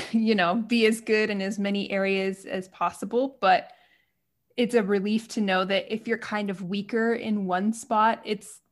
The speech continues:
probably not going to cause you to fail or to be denied if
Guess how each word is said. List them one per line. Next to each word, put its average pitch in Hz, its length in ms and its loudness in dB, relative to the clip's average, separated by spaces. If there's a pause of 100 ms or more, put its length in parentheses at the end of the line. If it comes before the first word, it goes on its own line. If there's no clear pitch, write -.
(100)
probably 226 560 0
not 180 460 2
going 180 400 -6
to 175 680 -6 (800)
cause 190 320 0
you 185 100 -8
to - 160 -12
fail 180 640 -2
or 175 160 -6
to 185 200 -10
be 180 280 -10
denied 175 920 -6 (280)
if 214 220 -2